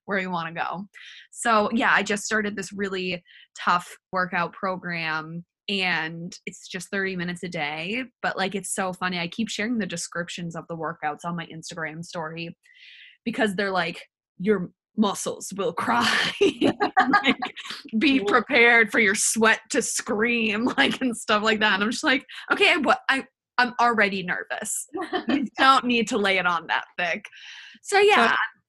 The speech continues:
Speaker 1: I'm just, like, stretching as I'm recording this right now. I'm just, like,
Speaker 2: <laughs>
Speaker 1: you know, trying to grab my toes, hoping for the best.
Speaker 3: Honestly, I did the same workout that Linz is talking about.
Speaker 1: Mm-hmm.
Speaker 3: I did today because I'm not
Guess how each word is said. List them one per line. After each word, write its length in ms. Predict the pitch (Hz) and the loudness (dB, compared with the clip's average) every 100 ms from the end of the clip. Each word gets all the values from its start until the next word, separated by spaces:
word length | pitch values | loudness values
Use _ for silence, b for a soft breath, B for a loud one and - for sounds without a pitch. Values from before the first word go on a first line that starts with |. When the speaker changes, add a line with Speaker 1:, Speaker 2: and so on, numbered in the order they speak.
| _ _ _ | _ _ _
Speaker 1:
I'm 80 | 294 | -4
just, 200 | 302 320 | -2 0
like, 160 | 320 269 | 0 0
stretching 720 | - - 214 208 - 220 226 | -4 2 2 2 -2 -2 0
as 280 | - 196 196 214 | 2 2 2 0
I'm 280 | 196 190 180 - | -2 -2 -8 -10
recording 460 | 202 208 185 190 | -8 -2 -2 -2
this 180 | 190 185 | -4 -2
right 160 | 196 190 | 0 0
now. 640 | 190 180 180 180 185 185 - | 2 2 2 0 0 -2 -2
I'm 100 | 185 | -2
just, 140 | 185 185 | -2 -6
like, 120 | - - | -10 -12
Speaker 2:
<laughs> 100 | 233 | -4
Speaker 1:
you 120 | 208 | 0
know, 100 | 175 | 0
trying 220 | 175 185 | 2 0
to 40 | 202 | 4
grab 220 | 208 202 | 4 4
my 140 | 202 | 2
toes, 760 | 202 220 190 185 180 180 175 - _ _ _ _ | 2 0 2 2 0 -2 -6 -12 _ _ _ _
hoping 260 | - 180 196 | -6 -4 -4
for 120 | 185 | 2
the 100 | 196 | 4
best. 40 | 196 | 6
Speaker 3:
Honestly, 520 | 220 - 202 185 175 - | 2 2 4 4 2 2
I 260 | 180 175 180 | 4 6 6
did 480 | 180 175 175 170 160 | 6 6 6 4 0
the 100 | 185 | -2
same 340 | - 175 160 | 0 0 2
workout 680 | 151 139 156 - 156 160 151 - 196 | 0 -2 -4 0 4 4 2 -2 2
that 260 | 165 151 | 4 4
Linz 240 | 156 147 143 | 0 -4 -6
is 160 | 160 | -4
talking 320 | 165 143 165 | 0 0 0
about. 360 | 165 165 160 - B B | 0 4 4 2 B B
Speaker 1:
Mm-hmm. 120 | 190 190 | -14 -12
Speaker 3:
I 180 | - 170 | -2 -2
did 240 | 165 160 160 | 0 -4 -4
today 420 | 160 156 156 190 | -2 0 0 0
because 360 | 175 175 156 | 0 0 0
I'm 300 | 160 151 160 | 0 0 0
not 320 | 156 151 143 | 2 2 2